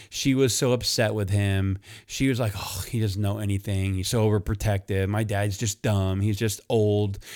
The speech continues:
He d-, doesn't know that I can handle myself." All these thoughts run through her mind, just like they run through all of our mind when we were young and our parents told us not to do something.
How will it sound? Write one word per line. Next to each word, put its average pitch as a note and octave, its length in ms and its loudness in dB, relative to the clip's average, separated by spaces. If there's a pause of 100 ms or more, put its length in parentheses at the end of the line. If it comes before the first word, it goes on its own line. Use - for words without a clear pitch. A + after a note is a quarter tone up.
(100)
He B2 140 0
d-, A#2 160 2
doesn't A#2+ 500 4
know A2+ 240 4
that G#2+ 140 2
I A#2 60 0
can A#2+ 120 -4
handle B2 260 2
myself." A2+ 460 2
All A#2+ 200 4
these C#3+ 200 0
thoughts A#2+ 400 6
run A#2 300 2
through A#2+ 220 0
her A#2+ 140 0
mind, A2+ 380 2
just G#2+ 140 0
like A#2 100 -2
they G#2+ 140 0
run A2 240 0
through A2+ 140 -2
all A2+ 140 2
of A#2 120 0
our A#2+ 240 0
mind G2 420 -2 (280)
when G#2 140 -2
we C3 120 2
were A#2 120 0
young G2 280 0
and G2 80 -2
our G2+ 80 -2
parents G#2+ 340 -6
told G2+ 220 -4
us F#2+ 100 -6
not F#2+ 160 -6
to F#2+ 80 -8
do G2 140 -4
something. F#2+ 420 -16